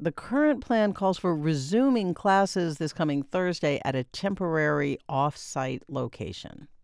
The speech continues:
The owners of a home on Nantucket are filing a multi-million dollar lawsuit against the owners of a neighboring hotel that caught on fire. The fire last year burned down the historic hotel and two other buildings.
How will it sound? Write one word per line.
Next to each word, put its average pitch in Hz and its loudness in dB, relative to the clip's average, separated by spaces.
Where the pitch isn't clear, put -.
The 190 10
owners 208 8
of 175 4
a 175 6
home 196 6
on 185 4
Nantucket 165 2
are 185 4
filing 190 4
a 175 4
multi-million 220 2
dollar 185 2
lawsuit 160 2
against 156 0
the 151 -4
owners 156 2
of 156 -2
a 151 2
neighboring 151 2
hotel 160 0
that 147 -2
caught 180 -4
on 117 -2
fire. 117 0
The 80 -8
fire 160 2
last 135 -2
year 139 0
burned 135 0
down 196 2
the 185 2
historic 127 -2
hotel 143 0
and 135 2
two 104 -4
other 101 -2
buildings. 110 -4